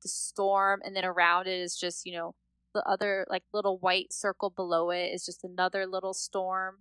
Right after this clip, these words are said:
and it's sort of the clouds are spinning around and, you know, feeding the storm. And so in the different wavelengths, you could see that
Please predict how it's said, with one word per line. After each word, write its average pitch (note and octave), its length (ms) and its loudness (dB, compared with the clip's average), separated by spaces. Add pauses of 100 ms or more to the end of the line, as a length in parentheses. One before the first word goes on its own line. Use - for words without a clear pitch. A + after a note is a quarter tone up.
(540)
and G3 120 0
it's - 140 -8
sort G#3 260 0
of F#3+ 160 2 (400)
the F#3 80 -6
clouds F3+ 580 4
are F3 100 -2
spinning F#3+ 440 -2
around F3 380 4
and, E3+ 160 -10 (140)
you F3 100 -16
know, E3+ 100 -8 (240)
feeding F#3+ 340 -8
the F3 80 -10
storm. E3+ 580 -2 (680)
And G#3 120 -2
so G#3+ 160 2
in G#3 160 2
the G3+ 80 0
different G#3 480 2
wavelengths, F#3+ 580 0
you G3 80 -8
could - 220 -14
see F#3 380 -8
that E3+ 380 4